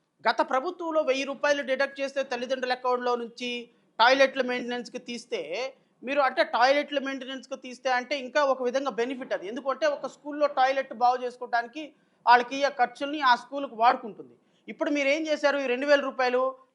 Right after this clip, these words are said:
overall ఆంధ్రప్రదేశ్లో ఎకోసిస్టమ్, ఆంధ్రప్రదేశ్లో ఎడ్యుకేషనల్ సిస్టమ్ను బాగు చేయడానికి రెండు వేల రూపాయలు లాగేశారు. ఎవడికి వాడతాడు? ఎవడికి తెలియదు. వాడతారో లేదో ఎవడికి తెలియదు. ఇది వాడకుండా మీ అకౌంట్లో డబ్బులు వేసుకుంటారా?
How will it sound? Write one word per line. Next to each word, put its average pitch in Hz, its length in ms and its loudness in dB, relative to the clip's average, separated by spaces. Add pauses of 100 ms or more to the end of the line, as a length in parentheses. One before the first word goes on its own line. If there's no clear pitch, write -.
overall 330 380 8
ఆంధ్రప్రదేశ్లో 277 1120 2 (180)
ఎకోసిస్టమ్, 285 680 2
ఆంధ్రప్రదేశ్లో 262 1040 0 (180)
ఎడ్యుకేషనల్ 339 520 0
సిస్టమ్ను 277 460 -4
బాగు 262 280 4
చేయడానికి 247 380 0
రెండు 294 180 -2
వేల 254 140 4
రూపాయలు 233 260 -2
లాగేశారు. 170 460 -6 (240)
ఎవడికి 254 300 4
వాడతాడు? 269 640 6
ఎవడికి 214 300 -4
తెలియదు. 202 440 -4 (240)
వాడతారో 269 440 10
లేదో 269 400 6 (140)
ఎవడికి 226 320 -4
తెలియదు. 226 540 -4 (200)
ఇది 247 120 -6
వాడకుండా 294 500 10
మీ 269 120 -4
అకౌంట్లో 277 440 4
డబ్బులు 254 240 4
వేసుకుంటారా? 262 540 4